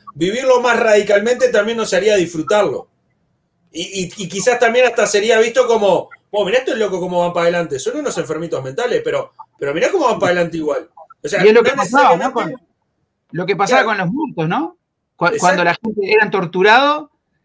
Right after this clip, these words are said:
Speaker 2: y cantaban, y eso, lejos de, de hacer que personas se echaran para atrás,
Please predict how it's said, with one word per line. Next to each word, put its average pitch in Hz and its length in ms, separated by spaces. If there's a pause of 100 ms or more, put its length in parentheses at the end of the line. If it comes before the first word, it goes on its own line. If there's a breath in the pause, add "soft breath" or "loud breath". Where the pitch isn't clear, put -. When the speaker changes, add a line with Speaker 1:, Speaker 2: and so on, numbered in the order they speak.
(260)
Speaker 2:
y 160 120
cantaban, 214 680
y 185 140
eso, 233 340 (260)
lejos 220 400
de, 175 480 (360)
de 160 140
hacer 214 300
que 214 120
personas 185 680
se 165 100
echaran 202 340
para 170 200
atrás, 269 440